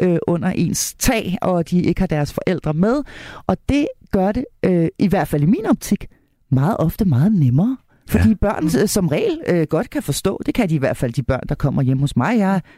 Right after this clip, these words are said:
Speaker 1: er nok også i den, i den tydelige ende af skalaen. Men at, øh, at det er altså sådan, øh, klaveret, det spiller, øh, her, øh, og, og det er sådan set ikke,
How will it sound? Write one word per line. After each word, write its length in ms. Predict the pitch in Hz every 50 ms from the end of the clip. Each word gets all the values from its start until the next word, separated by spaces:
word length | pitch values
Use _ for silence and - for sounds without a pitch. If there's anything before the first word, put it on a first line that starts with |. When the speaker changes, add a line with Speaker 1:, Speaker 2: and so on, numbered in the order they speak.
| _ -
Speaker 1:
er 60 | 175
nok 200 | 165 170 180 175
også 220 | 180 170 175 - 190
i 40 |
den, 180 | 160 175 165 143 -
i 80 | - 165
den 160 | - 160 147
tydelige 540 | - - - 202 208 220 240 247 220 175 160
ende 160 | 160 185 220
af 60 | 202
skalaen. 540 | - - 175 165 175 208 233 208 160 202 202 - - - - - - -
Men 180 | 220 220 214
at, 200 | 180 196 196 -
øh, 120 | 202 196 185 -
at 140 | 190 -
det 120 | - 262 294
er 40 | 233
altså 240 | 156 220 - 160 147
sådan, 380 | - 196 190 - 226 220 208 - -
øh, 240 | 170 160 156 151
klaveret, 400 | - - 170 160 165 - - -
det 100 | - 202
spiller, 380 | - - - 170 170 185 202 190 - -
øh, 240 | - 147 135 131 131 -
her, 220 | - 185 220 - - - - - 202
øh, 320 | 208 202 196 185 180 175 -
og, 160 | - 175 170 - - -
og 100 | 170 -
det 60 | 190
er 40 | 180
sådan 120 | - 196
set 180 | 185 - 190 170
ikke, 200 | 185 190 -